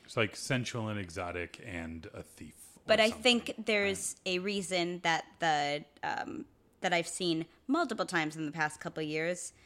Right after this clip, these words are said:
Speaker 2: uh, uh, one of those, like, meme shots where it's Frollo, "Silence, Esmeralda, justice!"
Speaker 1: Yeah.
Speaker 2: <laughs> Um, 'cause that's a lot of what's going on in the past two years
Speaker 1: I,
Speaker 2: in
Speaker 1: I
Speaker 2: the
Speaker 1: don't know what you,
Speaker 2: politics of the
Speaker 1: I,
Speaker 2: United States and
Speaker 1: I think
Speaker 2: elsewhere.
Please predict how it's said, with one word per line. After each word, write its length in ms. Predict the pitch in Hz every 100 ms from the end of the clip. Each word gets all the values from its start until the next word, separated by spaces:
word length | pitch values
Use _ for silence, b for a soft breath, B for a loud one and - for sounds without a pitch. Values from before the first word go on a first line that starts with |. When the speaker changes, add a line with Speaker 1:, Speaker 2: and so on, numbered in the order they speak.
| b b -
Speaker 2:
uh, 420 | 160 147 143 135 - - -
uh, 180 | 170 139 - _ _ _ -
one 140 | 175
of 60 | 160
those, 160 | 156
like, 220 | 165 156 - -
meme 320 | 190 190 180
shots 560 | - 185 180 - - -
where 180 | 170
it's 260 | 165 - -
Frollo, 560 | - 214 202 185 165 - B
"Silence, 880 | - - 262 330 269 208 185 - - -
Esmeralda, 600 | 214 196 196 196 170 156 B B _ -
justice!" 840 | 453 415 - - 254 196 - - - -
Speaker 1:
Yeah. 220 | 180 139
Speaker 2:
<laughs> 60 | - B B B -
Um, 440 | 208 196 196 196 -
'cause 140 | 277
that's 240 | 320 381 -
a 40 |
lot 260 | 311 349 -
of 140 | 294
what's 180 | 339 285
going 300 | 339 339 330
on 260 | 359 302 190
in 200 | 175 165
the 200 | 170 -
past 280 | 185 156 -
two 120 | -
years 420 | 165 185 247 202 254
Speaker 1:
I, 40 |
Speaker 2:
in 200 | 247 233
Speaker 1:
I 80 | 233
Speaker 2:
the 60 |
Speaker 1:
don't 100 | -
know 60 | 214
what 60 | 214
you, 0 |
Speaker 2:
politics 480 | 220 - 220 - 208
of 100 | 196
the 100 | 185
Speaker 1:
I, 40 |
Speaker 2:
United 280 | 147 175 165
States 420 | - 208 202 -
and 140 | 196 180
Speaker 1:
I 60 |
think 180 | 151 170
Speaker 2:
elsewhere. 240 | 139 113